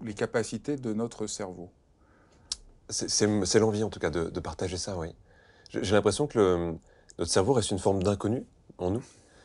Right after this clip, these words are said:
Speaker 2: Il y a, hum, il y a jamais personne qui nous a vraiment dit comment ça fonctionnait. On, on l'utilise parce que, euh, dans la vie, on était obligé d'utiliser plein de choses, d'apprendre, de faire des choses, mais,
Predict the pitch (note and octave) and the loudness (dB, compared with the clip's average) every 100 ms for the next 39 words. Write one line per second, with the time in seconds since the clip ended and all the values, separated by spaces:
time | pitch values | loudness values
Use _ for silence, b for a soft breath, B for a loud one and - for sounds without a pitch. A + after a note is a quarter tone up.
0 | b - F2+ E2+ D#2+ D#2+ D#2+ D#2 D2+ D2+ | b -6 -2 0 0 0 -2 -4 -4 -6
1 | - E2+ F2+ G2+ F#2+ C3 C3 F#2 F2 F2 | -4 -2 0 0 0 0 -2 -2 0 0
2 | F2+ F2+ F#2 E2+ - F2 E2+ E2+ E2+ - | 0 -2 -2 -2 -2 -4 -4 -4 -4 -10
3 | b b b b b b - F2+ - G2 | b b b b b b -8 -4 0 2
4 | G2+ A2+ D#3+ E3+ F2+ - - - - D#2+ | 4 2 2 2 -2 -10 -20 -12 -6 -4
5 | - G#2+ G#2+ F2+ E2 E2 E2 E2+ G#2+ E2 | 0 2 4 4 2 0 -2 0 0 0
6 | F2 F2 F#2+ F#2 A2+ F2+ F2 E2 F2+ F2+ | 0 -2 -2 0 0 0 -6 -4 -2 -2
7 | F2 - B2 G#2 E2+ - G2 A#2 F#2+ F#2 | -2 0 0 0 -4 0 2 2 0 -2
8 | F#2 E2+ C#3 D3 G2+ | -4 -2 -2 2 0